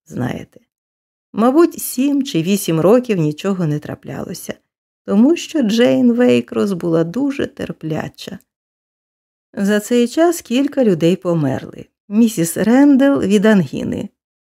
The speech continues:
Не стало й доктора Саттона, але це було велике милосердя, тому що помер він, між іншим,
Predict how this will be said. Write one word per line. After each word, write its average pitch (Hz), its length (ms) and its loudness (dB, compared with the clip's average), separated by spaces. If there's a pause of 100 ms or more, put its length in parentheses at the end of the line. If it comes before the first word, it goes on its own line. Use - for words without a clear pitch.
(140)
Не 294 120 -4
стало 339 300 2
й 240 60 6
доктора 208 400 0
Саттона, - 640 -8 (440)
але 277 180 4
це 240 180 0
було 180 280 4
велике 190 520 2
милосердя, 175 800 -2 (240)
тому 196 240 -2
що 165 200 -6
помер 262 580 4
він, 247 300 4
між 233 200 4
іншим, 220 480 2